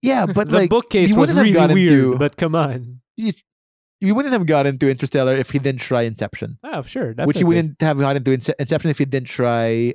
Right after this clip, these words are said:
Speaker 1: uh, The Prestige, which are all
Speaker 2: Yeah.
Speaker 1: ridiculous premises.
Speaker 2: Absolutely, absolutely.
Speaker 1: So, like, I'm okay with him having, have another ridiculous premise.
Speaker 2: Sure.
Speaker 1: Just bad execution.
Speaker 2: Yeah.
Speaker 1: Like,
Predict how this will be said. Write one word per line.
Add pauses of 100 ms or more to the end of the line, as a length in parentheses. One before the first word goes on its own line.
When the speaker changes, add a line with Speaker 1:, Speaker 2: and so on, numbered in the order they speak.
Speaker 1:
uh,
The
Prestige,
which
are
all
Speaker 2:
Yeah.
Speaker 1:
ridiculous
premises.
Speaker 2:
Absolutely, (140)
absolutely.
Speaker 1:
So,
like, (460)
I'm (100)
okay
with
him
having,
have
another
ridiculous
premise.
Speaker 2:
Sure. (520)
Speaker 1:
Just
bad
execution. (140)
Speaker 2:
Yeah.
Speaker 1:
Like,